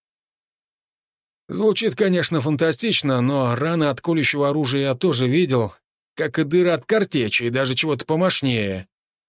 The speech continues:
Вы уже определили личности погибших? В процессе. Тела в Новосибирск повезут для вскрытия и опознания. Там спецы и техника лучше. Мы еще немного поговорили,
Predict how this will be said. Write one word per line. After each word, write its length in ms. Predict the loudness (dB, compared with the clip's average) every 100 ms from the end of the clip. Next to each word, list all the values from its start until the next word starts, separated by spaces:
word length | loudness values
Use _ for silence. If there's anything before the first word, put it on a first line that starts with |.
| _ _ _ _ _
Вы 180 | -6 -2
уже 220 | 0 0
определили 500 | 0 0 0 0 2
личности 480 | 0 -2 -2 -4 -4
погибших? 800 | -4 -2 -2 -2 -4 -10 -20 _ _ _ _ _
В 140 | -18
процессе. 800 | -8 -6 -6 -4 -2 -2 -4 -10 -20 _ _ _ _ _ -8
Тела 280 | -4 -2 0
в 60 |
Новосибирск 640 | 0 0 -2 0 0 0
повезут 400 | -4 -2 -2 -2
для 180 | -2 -2
вскрытия 480 | -2 -2 -2 0 -2
и 40 |
опознания. 760 | -2 -4 -4 -2 -2 -2 -6 -10
Там 300 | -12 -10 -8
спецы 520 | -8 -6 -4 -2 -2
и 40 | -2
техника 480 | -4 -4 -4 -4 -2
лучше. 560 | -2 -2 -4 -6 -10 _ _ _ _ _ _ _ _ _ _ -8
Мы 180 | -4
еще 200 | -2 -2
немного 340 | -2 0 0 -2
поговорили, 600 | 0 0 2 2 0